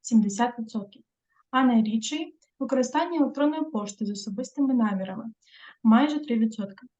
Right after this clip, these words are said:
Найпоширеніший особистий хронофаг — спроба зробити забагато справ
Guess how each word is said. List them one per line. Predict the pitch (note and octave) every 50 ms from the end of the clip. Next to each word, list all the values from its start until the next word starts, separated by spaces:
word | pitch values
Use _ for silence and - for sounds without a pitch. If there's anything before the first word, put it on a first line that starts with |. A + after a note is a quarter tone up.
| _ _ -
Найпоширеніший | A#3+ B3 A#3+ - C#4 C#4 - C#4+ C#4+ C#4 B3 A3+ A3 G#3+ G#3+ - - - A3 A3
особистий | A3+ A#3 - C#4 B3+ A3+ A#3+ A3 - A#3 A3
хронофаг — | - - A3+ A3+ A3+ A#3 - D4 - F#4 - -
спроба | - - - C4 C#4+ D4+ B3+ A#3
зробити | A3 A3+ A3 G#3 B3+ B3+ A#3 - A3
забагато | - G#3+ - A3 F#3 A3+ C4+ C4+ - A3
справ | - - - A#3 A#3+ A#3